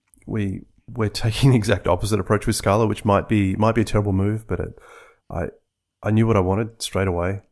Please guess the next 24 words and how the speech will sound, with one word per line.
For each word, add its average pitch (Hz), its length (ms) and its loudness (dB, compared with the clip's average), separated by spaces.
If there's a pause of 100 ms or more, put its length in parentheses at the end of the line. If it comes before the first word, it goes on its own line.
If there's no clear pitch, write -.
(280)
um, 90 400 -8 (200)
when 95 160 -6
we, 92 140 -4
when 90 160 -6
we 87 100 -6
had 92 140 -6
the - 60 -8
first 85 320 -6
meeting 87 360 -2
to, 80 260 -10 (400)
to - 80 -14
kind 90 140 -2
of 85 60 -4
work 90 160 -2
out 90 100 -2
if, - 220 -10
if - 180 -10
that - 120 -4
was - 120 -10
something 92 260 -8
we 87 80 -6
were 82 80 -8
gonna 87 140 -6
build. 95 320 -4